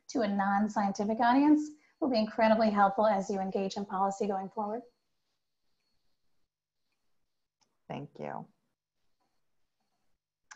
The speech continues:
Speaker 2: Okay, so the next question is, is a bit more niche. Uh, it's, it says, "How do you feel about the Rural stem Education Act?" Uh,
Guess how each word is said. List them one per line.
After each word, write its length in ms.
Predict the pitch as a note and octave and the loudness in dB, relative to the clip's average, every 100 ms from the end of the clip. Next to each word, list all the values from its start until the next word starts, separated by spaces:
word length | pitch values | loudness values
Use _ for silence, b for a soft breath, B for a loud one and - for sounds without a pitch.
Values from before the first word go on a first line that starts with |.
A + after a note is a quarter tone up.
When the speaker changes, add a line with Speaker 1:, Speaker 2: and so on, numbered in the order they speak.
| - | -12
Speaker 2:
Okay, 540 | E3+ F3 - F3 C#3 - | -10 -8 -2 0 0 -2
so 840 | - - D#3 D#3 D#3 D#3 D#3 - | -6 2 4 6 6 4 2 -2
the 80 | F3 | -2
next 380 | F3 G3+ C4 - | 0 2 0 0
question 320 | - G#3+ A3 | 2 2 0
is, 120 | F3+ | 0
is 240 | - E3+ D#3+ | 2 2 2
a 60 | |
bit 220 | D#3+ F#3 - | 2 2 2
more 160 | A3 | 0
niche. 560 | A#3 F#3+ E3 F#3+ - - b b b - | 0 2 0 -2 -14 -18 b b b 2
Uh, 280 | D#3+ D#3 D3+ | 6 8 8
it's, 460 | E3 E3 - - - | 6 4 -10 -14 -2
it 220 | D3+ D#3 | 0 0
says, 300 | - - D#3 D#3 | -2 2 2 2
"How 220 | - G#3 | 2 4
do 100 | B3 | 4
you 80 | A#3 | 0
feel 240 | G#3+ F#3 | 2 2
about 160 | F3 E3+ | 4 2
the 80 | D#3 | 2
Rural 300 | D3 E3 E3+ | 4 4 2
stem 440 | - D#3+ D3 D3 - | -2 0 0 0 -4
Education 640 | C#3 - - C#3 - A#2+ | -6 -6 -4 -4 -4 -6
Act?" 340 | A2 - _ _ b b b - | -6 -8 _ _ b b b 0
Uh, 320 | C#3+ C#3 C#3 | 6 10 8